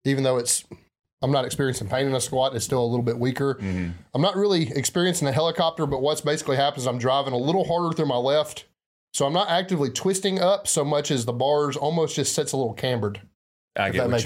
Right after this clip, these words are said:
Speaker 2: you mean.
Speaker 1: sense,
Speaker 2: Yeah,
Speaker 1: you know
Speaker 2: yeah,
Speaker 1: what I mean?
Speaker 2: yeah.
Speaker 1: Just naturally sitting a little crooked. But I was talking to another, uh, power lifter there. He's a really good guy. His name's Jarrett. He's the strength and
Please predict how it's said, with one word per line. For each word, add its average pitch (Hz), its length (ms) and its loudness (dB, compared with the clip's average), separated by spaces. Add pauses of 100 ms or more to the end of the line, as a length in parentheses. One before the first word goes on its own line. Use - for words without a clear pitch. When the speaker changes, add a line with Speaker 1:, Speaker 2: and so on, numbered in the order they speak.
Speaker 2:
you - 60 2
mean. - 140 0
Speaker 1:
sense, 87 40 0
Speaker 2:
Yeah, 87 80 0
Speaker 1:
you - 60 0
know 123 60 0
Speaker 2:
yeah, 120 80 0
Speaker 1:
what 120 80 0
I 123 60 0
mean? 82 80 -4
Speaker 2:
yeah. 82 40 -10 (760)
Speaker 1:
Just 127 180 -2
naturally 135 320 0
sitting 135 240 0
a 123 40 0
little 120 180 0
crooked. 117 420 -2 (340)
But 156 80 2
I 180 40 4
was 208 100 2
talking 175 260 0
to 156 80 2
another, 143 380 2
uh, 127 280 2 (640)
power 139 260 2
lifter 127 340 2
there. 123 420 0
He's 113 100 -4
a 113 40 0
really 127 160 2
good 120 200 0
guy. 120 420 4
His 113 120 -2
name's 120 220 0
Jarrett. 120 420 0
He's 113 180 0
the 104 60 -6
strength 113 240 -2
and - 40 -6